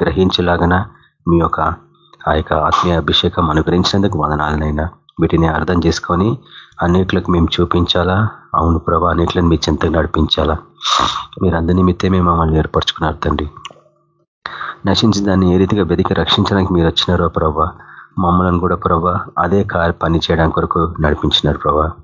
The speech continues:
ఈ లోకంలో నశించిపోతున్న వారిని అందరినీ మీ చెంతకు నడిపించేలాగానే మీరు మమ్మల్ని ఏర్పరచుకున్నారు.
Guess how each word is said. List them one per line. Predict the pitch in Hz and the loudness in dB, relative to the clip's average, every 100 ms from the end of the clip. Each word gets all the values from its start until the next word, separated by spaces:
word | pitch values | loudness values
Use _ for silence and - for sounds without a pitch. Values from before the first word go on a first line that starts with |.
| _ - - - - | _ -18 -18 -14 -4
ఈ | 98 | 0
లోకంలో | 95 98 95 | 0 0 0
నశించిపోతున్న | 92 90 95 90 80 92 - | 2 0 0 0 0 -2 0
వారిని | 90 87 85 82 | 2 2 2 2
అందరినీ | 90 95 87 78 78 - _ _ - | 4 2 2 0 0 -6 _ _ -2
మీ | 90 | 0
చెంతకు | 92 - 82 98 | 2 0 0 0
నడిపించేలాగానే | 90 87 90 87 90 85 85 85 | 0 0 0 0 2 2 2 2
మీరు | 82 78 | 2 2
మమ్మల్ని | 76 73 73 | 2 2 2
ఏర్పరచుకున్నారు. | 71 73 - - 71 71 | 0 -2 -2 -2 0 -2